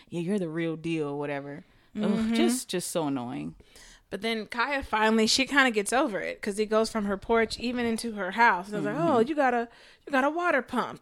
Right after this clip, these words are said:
Speaker 2: Man, this is crazy."
Speaker 1: Mm-hmm.
Speaker 2: Not a lot of guys could live out here alone like you do. Like, what are you talking about? So eventually Kaya's just like,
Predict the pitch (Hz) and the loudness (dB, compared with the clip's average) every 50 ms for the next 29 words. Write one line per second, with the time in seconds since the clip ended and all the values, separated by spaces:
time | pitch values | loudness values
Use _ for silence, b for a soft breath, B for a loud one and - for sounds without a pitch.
0 | _ - 294 285 277 254 226 233 269 - - 208 - - - 269 277 240 190 175 | _ -10 -8 -6 -6 -4 -4 -4 -6 -6 -8 -12 -12 -10 -6 -4 -4 -4 -4 -4
1 | - 180 170 156 139 135 131 165 190 185 170 175 202 214 220 214 214 214 214 196 | -4 -4 -2 -2 -2 -2 0 0 0 0 0 2 4 4 4 4 4 2 2 0
2 | 196 202 214 214 190 175 - - 175 175 190 214 214 196 190 175 151 185 208 196 | 0 2 2 2 0 -2 -4 -8 -6 -2 0 0 2 2 0 -2 -2 -2 -2 -2
3 | 185 175 165 175 185 208 208 180 156 151 165 165 151 175 - 185 190 208 175 147 | -2 -2 -2 -2 0 0 0 -2 -2 -6 -6 -8 -8 -8 -6 -6 -6 -4 -4 -6
4 | 120 120 156 175 170 - - - 151 175 - _ - 233 247 294 294 269 233 - | -6 -6 -8 -8 -10 -12 -16 -14 -14 -14 -14 _ -10 -10 -8 -8 -8 -8 -10 -12
5 | _ - - - - - - 190 208 233 - 240 208 190 170 - - - - - | _ -20 -18 -16 -14 -10 -6 -2 -2 -2 -2 -4 -6 -6 -6 -6 -6 -6 -6 -8
6 | B B B B B B - 226 226 226 233 294 359 370 - 381 285 247 240 254 | B B B B B B 2 2 2 4 6 4 4 6 4 4 4 4 6 8
7 | 233 220 226 214 - 214 208 - 214 202 185 180 185 - | 8 10 8 8 4 2 0 2 2 2 2 2 0 -4